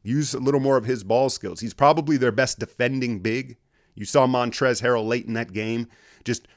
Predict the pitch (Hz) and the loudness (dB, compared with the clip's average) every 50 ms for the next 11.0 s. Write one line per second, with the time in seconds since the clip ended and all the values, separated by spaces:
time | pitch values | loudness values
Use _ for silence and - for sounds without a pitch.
0 | _ _ _ - 135 117 - - 160 175 - - 143 135 98 120 131 139 139 123 | _ _ _ -4 -4 -4 0 0 0 0 2 2 0 0 2 4 6 6 6 6
1 | 117 107 131 131 127 110 107 123 120 - - 101 98 92 - - 113 110 117 120 | 4 2 2 2 2 2 -4 -4 -4 -2 -4 -4 -2 -4 -6 -6 -2 -2 -2 -2
2 | 110 117 123 123 113 107 101 - - - 131 123 127 - 123 107 104 98 107 117 | 0 0 0 0 0 -2 -4 -6 -4 -4 -4 -4 -4 -6 -6 -4 -2 -2 -2 -2
3 | 117 110 101 - - 104 85 107 113 117 113 104 101 98 - - 101 85 - - | -2 -2 -4 -6 -8 -10 -8 -6 -6 -6 -4 -4 -4 -6 -6 -8 -12 -12 -12 -18
4 | - - 143 139 120 - - - _ _ - 120 139 143 127 147 156 131 131 131 | 2 6 6 6 6 4 0 -16 _ _ 2 4 4 6 6 4 4 4 4 2
5 | - 107 95 117 120 110 95 90 - - _ _ _ _ _ 98 113 123 131 156 | 0 0 2 2 2 2 2 -2 -10 -20 _ _ _ _ _ 0 2 4 6 6
6 | 147 127 135 - 107 107 107 131 120 104 98 90 113 107 98 120 139 147 151 139 | 6 6 4 4 2 4 4 4 4 4 0 -4 -4 -2 2 4 6 6 6 6
7 | 123 117 101 107 123 123 131 131 127 127 - 120 120 117 - - 127 117 107 - | 4 2 0 2 2 2 4 2 0 -2 -2 -4 -6 -6 -4 -4 -4 -4 -4 -4
8 | - 139 135 120 117 107 - - - - - 117 113 110 120 139 147 143 - - | -2 0 0 0 0 -4 -6 -18 -20 -8 -4 -4 -4 4 8 8 8 8 4 -4
9 | - - - 151 151 135 120 117 - - - - - - 127 135 123 135 120 - | -8 0 4 6 6 6 6 4 0 -4 -14 -20 -10 -6 -6 -2 -2 -2 0 2
10 | 131 113 110 120 143 156 156 - - 120 120 139 151 156 135 117 104 104 101 - | 0 2 2 4 4 4 2 0 -2 0 6 6 6 8 8 4 2 2 -2 -8